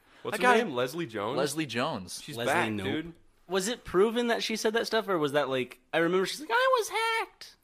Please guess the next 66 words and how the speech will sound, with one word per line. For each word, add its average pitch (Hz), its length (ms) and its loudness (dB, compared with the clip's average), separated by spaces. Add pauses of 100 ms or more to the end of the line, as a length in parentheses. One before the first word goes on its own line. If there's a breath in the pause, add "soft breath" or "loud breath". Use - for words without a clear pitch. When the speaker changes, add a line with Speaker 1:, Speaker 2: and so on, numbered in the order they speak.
Speaker 3:
Like, 131 240 2
was 143 220 2
she 151 80 2
Speaker 1:
Um, 135 80 4
Speaker 3:
actually 151 300 -2
hacked, 170 360 0
or 120 140 0
were 120 120 0
those, 120 200 2
like, 113 220 -2
photoshopped 139 800 4
things 143 340 -2
that 143 160 -4
she 139 160 -4
said? 139 480 0 (180 soft breath)
Speaker 1:
It 123 140 -10
seemed 160 240 -4
like 160 180 0
Speaker 3:
Is 135 120 2
Speaker 1:
they 143 80 6
Speaker 3:
it, - 20 6
Speaker 1:
were 131 60 4
Speaker 3:
like, 135 360 2
is, 127 200 -4
uh, 117 140 -6
is 101 160 -10
it, - 140 -12
like, 95 160 -6
real? 101 320 -4
Like 104 240 -10
Speaker 1:
It 92 40 -10
seemed, 156 180 -4
yeah, 156 180 0
it 110 80 -6
seemed 170 140 -6
like 160 100 -6
they 156 60 -4
were 131 100 -2
screen 135 260 -10
capped 127 240 -4
over 117 140 -6
the 113 60 -10
last, 113 340 -6
like, 113 200 -10 (300)
year 113 320 -10
or 110 40 -10
so. - 240 -6
Speaker 3:
Okay. 98 320 0
Speaker 1:
People 135 140 -6
went 131 200 -2
digging. 110 400 -6 (120)
Speaker 3:
So 123 180 0
it's - 100 -2
someone 131 300 4
just 110 140 -2
waiting 113 340 2
for 104 160 -2
her 104 260 0
to - 140 -12
slip 113 340 -2
up 104 180 2
so 104 120 -6
they 101 100 -2
can 101 100 -6
be 101 80 -6
like, 98 140 -6